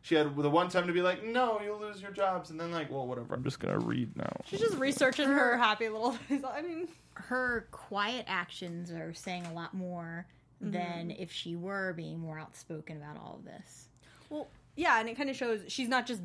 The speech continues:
Speaker 2: barging out there and, like, protesting everything or
Speaker 3: Yeah.
Speaker 2: having a problem with things. She's taking the time to do the research, to be informed. Uh, and then I'm sure we'll have a very explosive confrontation when
Speaker 1: Mm-hmm.
Speaker 2: she has all the facts, but only when she's sure.
Speaker 3: And she's been quietly, throughout this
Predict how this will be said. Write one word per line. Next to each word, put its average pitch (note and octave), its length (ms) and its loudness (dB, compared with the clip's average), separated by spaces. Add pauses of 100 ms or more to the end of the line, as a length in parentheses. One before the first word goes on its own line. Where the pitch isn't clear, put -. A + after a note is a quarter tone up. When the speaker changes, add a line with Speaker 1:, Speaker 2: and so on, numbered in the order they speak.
(140)
Speaker 2:
barging G#3+ 400 4
out G3 220 0
there F#3+ 320 -2
and, F3+ 120 -8
like, F3 440 -10 (160)
protesting G3+ 500 0
everything F#3 440 -4
or - 20 -2
Speaker 3:
Yeah. E3+ 80 -2
Speaker 2:
having G3 220 0
a G3 40 -2
problem G3 320 -2
with F#3+ 140 -8
things. F#3+ 220 -8
She's F3+ 280 -10 (220)
taking A3 340 -2
the F#3+ 60 -6
time F#3+ 260 -4
to F3+ 60 -6
do F3+ 120 -6
the F3+ 120 -8
research, F3+ 540 -10
to F#3+ 100 -12
be F3 360 -6
informed. F#3 840 -6 (420)
Uh, F#3+ 280 0
and A3+ 120 0
then C4+ 80 4
I'm A#3 120 2
sure G#3 200 0
we'll G3+ 120 0
have F#3+ 120 -2
a F3+ 80 -6
very F3 380 -6
explosive F#3 440 -10
confrontation F3+ 1000 -6
when - 140 -4
Speaker 1:
Mm-hmm. - 20 -6
Speaker 2:
she F#3 200 -10 (160)
has G3 200 -2
all F3+ 120 -4
the F3 60 -8
facts, - 480 -2
but F#3+ 140 -10 (300)
only A3 160 -6
when F3 100 -12
she's - 160 -18
sure. F#3+ 420 -10
Speaker 3:
And A#3 140 -2
she's D#4 140 -4
been D4+ 180 0
quietly, G3+ 640 -2
throughout G#3 260 -4
this G3+ 160 -8